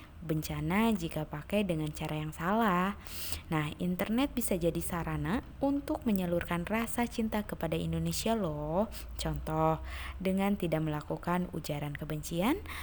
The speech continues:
atau menyebar berita hoaks. Kamu harus cek dulu sumber beritanya sebelum posting ke akun sosial media atau tidak menyebarkan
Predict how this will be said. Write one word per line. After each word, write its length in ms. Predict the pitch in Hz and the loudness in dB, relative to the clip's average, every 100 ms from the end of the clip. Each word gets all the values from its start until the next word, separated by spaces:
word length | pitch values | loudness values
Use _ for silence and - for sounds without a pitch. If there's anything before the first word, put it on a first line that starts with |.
| - - | -10 -2
atau 480 | 311 - - 311 330 | -2 0 2 4 4
menyebar 800 | 254 165 160 151 151 156 156 160 | 4 4 2 2 0 0 -6 -6
berita 400 | 160 170 180 190 | -2 -2 0 -2
hoaks. 560 | 180 - 220 220 - - - - - - - | -4 -2 0 0 -2 -10 -12 -14 -16 -12 -2
Kamu 320 | 240 294 240 | 2 2 2
harus 320 | 180 165 - | 2 -2 -2
cek 480 | 160 147 185 277 - - - - 208 - - - - - - | -2 0 2 2 0 -8 -10 -10 -12 -12 -14 -16 -16 -14 -6
dulu 400 | 190 247 254 262 | 0 2 4 4
sumber 480 | - 269 285 214 | 2 2 2 2
beritanya 560 | 160 156 156 156 156 170 | 0 -4 -4 -4 0 0
sebelum 560 | 175 156 143 151 156 156 - - - - | 0 -4 -2 -2 -2 -4 -10 -14 -16 -16
posting 580 | - 233 - - 233 240 | -4 -2 -2 0 0 0
ke 140 | - 165 | -2 -4
akun 400 | 156 156 165 165 | -4 -2 -2 0
sosial 560 | 160 151 - 165 165 | -2 -4 0 2 2
media 560 | 160 147 143 165 180 185 - | 0 -4 0 2 2 0 -6
atau 480 | - 240 - 254 254 | -6 -6 -4 0 0
tidak 320 | 254 175 165 | 0 -2 0
menyebarkan 720 | 160 151 147 147 160 175 175 | 0 -2 -2 0 0 0 0